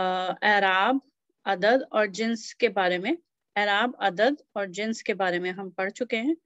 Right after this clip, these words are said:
और अब हम इस्म की अक़साम के बारे में पढ़ेंगे इंशाल्लाह। बिस्मिल्लाहिर्रहमानिर्रहीम। रब्बी ज़िदनी इल्मा, रब्बी ज़िदनी इल्मा,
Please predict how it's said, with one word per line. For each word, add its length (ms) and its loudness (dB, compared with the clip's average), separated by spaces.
और 160 2
अब 280 0
हम 440 0
इस्म 380 -2
की 200 -2
अक़साम 540 -6
के 100 -6
बारे 300 -8
में 160 -14
पढ़ेंगे 540 -12
इंशाल्लाह। 600 -18
बिस्मिल्लाहिर्रहमानिर्रहीम। 1700 -6
रब्बी 280 -4
ज़िदनी 360 -10
इल्मा, 480 -6
रब्बी 340 -4
ज़िदनी 340 -8
इल्मा, 500 -8